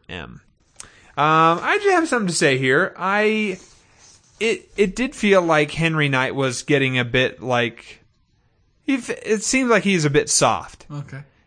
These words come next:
Speaker 1: But in retrospect, he was being drugged.
Speaker 2: Well, and he
Speaker 1: So he
Speaker 2: grew
Speaker 1: would
Speaker 2: up without either of his parents.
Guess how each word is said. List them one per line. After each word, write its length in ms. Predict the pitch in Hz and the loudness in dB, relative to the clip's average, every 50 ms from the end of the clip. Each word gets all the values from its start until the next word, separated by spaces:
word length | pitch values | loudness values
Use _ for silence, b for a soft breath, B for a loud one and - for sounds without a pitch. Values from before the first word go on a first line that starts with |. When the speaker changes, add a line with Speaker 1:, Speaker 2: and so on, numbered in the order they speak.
| _ _ _ | _ _ _
Speaker 1:
But 380 | 135 127 165 180 175 156 - - _ _ _ _ _ _ _ | -4 0 2 2 2 0 -4 -10 _ _ _ _ _ _ _
in 260 | 170 175 185 180 175 | -6 -4 -4 -4 -2
retrospect, 640 | 185 214 233 233 - 247 - - - 208 190 - - - - _ _ _ | -4 -4 -4 -4 -6 -8 -8 -2 0 0 0 0 -4 -10 -20 _ _ _
he 220 | _ 143 139 165 | _ -8 -6 -2
was 180 | 170 202 262 285 | 0 0 0 0
being 400 | 269 240 214 214 202 185 151 127 | 0 0 0 0 2 0 -2 -2
drugged. 640 | 113 165 170 139 139 165 143 104 92 120 151 185 170 - _ _ _ - | -4 -6 -2 2 2 2 2 2 -2 -6 -10 -10 -12 -12 _ _ _ -10
Speaker 2:
Well, 220 | 165 170 170 - | -8 -8 -8 -8
and 360 | - 175 170 156 151 147 143 - - | -10 -10 -8 -8 -10 -10 -12 -14 -16
he 140 | 139 131 156 | -12 -4 0
Speaker 1:
So 140 | 156 196 196 | 4 4 6
he 160 | 208 214 214 | 4 4 2
Speaker 2:
grew 180 | 196 180 202 240 | 0 0 2 2
Speaker 1:
would 80 | 233 | 2
Speaker 2:
up 60 | 214 | 2
without 280 | 175 - 185 185 160 - | -2 -4 -6 -6 -6 -6
either 280 | 147 160 180 175 170 147 | -6 -6 -6 -6 -6 -8
of 60 | 143 | -8
his 140 | 139 131 - | -8 -12 -14
parents. 640 | - - 185 170 107 71 - _ _ - - - | -16 -16 -16 -16 -16 -18 -20 _ _ -20 -20 -20